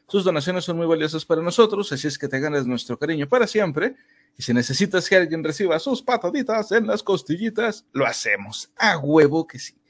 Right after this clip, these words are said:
Ahí les dejamos todos los enlaces en la descripción.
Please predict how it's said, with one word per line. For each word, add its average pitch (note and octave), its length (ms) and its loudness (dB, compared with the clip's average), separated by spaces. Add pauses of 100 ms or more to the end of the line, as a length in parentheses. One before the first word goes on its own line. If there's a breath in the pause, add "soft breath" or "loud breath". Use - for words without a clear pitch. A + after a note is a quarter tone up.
(320 soft breath)
Ahí B2 120 -2
les C#3 100 -2
dejamos C3+ 400 -6
todos C3+ 140 0
los C3+ 160 -4
enlaces C3+ 500 -6
en C#3 160 2
la D3 80 -2
descripción. C3+ 680 -8